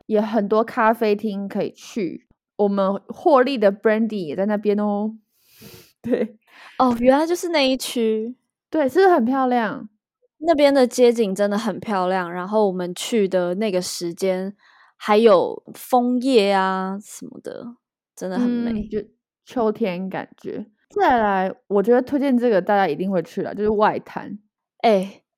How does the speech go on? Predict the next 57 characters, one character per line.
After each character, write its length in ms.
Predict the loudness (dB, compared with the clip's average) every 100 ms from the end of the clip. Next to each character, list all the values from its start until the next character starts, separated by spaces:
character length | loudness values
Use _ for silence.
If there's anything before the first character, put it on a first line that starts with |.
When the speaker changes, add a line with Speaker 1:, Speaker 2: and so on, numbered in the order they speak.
| _ -6
Speaker 2:
我 60 | 2
跟 120 | 2
你 80 | 4
讲， 280 | 4 2 6
外 200 | 6 6
滩 240 | 2 -2
真 160 | 0 -2
的 80 | -2
一 140 | -4
定 140 | -2
要 240 | 0 0 -2
去。 340 | -4 -6 -6 -8 _
我 100 | 0
们 160 | 2 2
去 180 | 0 -4
上 240 | 0 -2
海 160 | -2 -4
的 80 | -6
时 180 | -8 -4
候， 420 | 4 6 6 2
我 180 | 0 0
逼 320 | 0 -2 -2
Kemi 640 | -2 2 2 0 -6 -10 -18 _
去 300 | -6 -2 0
了 260 | 0 -4 -6
两 260 | -4 -4 -4
天 180 | -4 -4
的 140 | -4
外 220 | -4 -4
滩 200 | -8 -14 -14
吧， 100 | -16 -8
因 100 | 4 6
为 80 |
我 160 | 8 6
记 180 | 2 0
得 120 | 0
第 200 | 0 -4
一 40 |
天 180 | -2 -4
去 180 | -2 -2
的 200 | 0 -2 -6
那 120 | -6 -4
一 60 |
天 180 | -2 0
晚 180 | 2 0
上 200 | -2 -2
已 40 |
经 140 | 2 2
熄 440 | 0 -2 -2 -2
灯 300 | 2 2 2
了， 320 | -2 -4 -6 0
就 120 | 6 8
跟 320 | 8 6 2
Kemi 280 | -2 -2 0
说 160 | 0 0
：“不 140 | 0
管， 180 | -2 -2